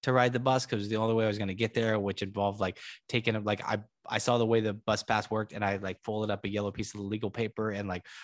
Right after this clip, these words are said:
weathered it and just, like, made it look like a pass and flash it real quick for, like, a time. Cra-, I have a crazy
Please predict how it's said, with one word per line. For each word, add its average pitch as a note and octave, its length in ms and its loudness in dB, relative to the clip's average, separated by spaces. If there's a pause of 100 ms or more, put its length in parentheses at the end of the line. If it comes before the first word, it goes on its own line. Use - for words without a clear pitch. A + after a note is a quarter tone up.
(200)
weathered A#2 320 2
it A2 240 2
and G2+ 160 -2
just, F#2+ 180 -4
like, G#2 140 -2
made G#2 200 2
it G2+ 60 -2
look G#2 140 -2
like G2+ 120 -2
a F2 60 -4
pass G2+ 320 -2
and F#2+ 140 -6
flash G2 260 -2
it G2 80 -8
real G#2+ 120 -4
quick - 260 -4
for, - 100 -6
like, F#2 140 -4
a F#2 40 -6
time. E2+ 200 -6 (300)
Cra-, - 160 0
I G#2 80 2
have A2 100 2
a A2 60 -6
crazy G#2+ 500 -2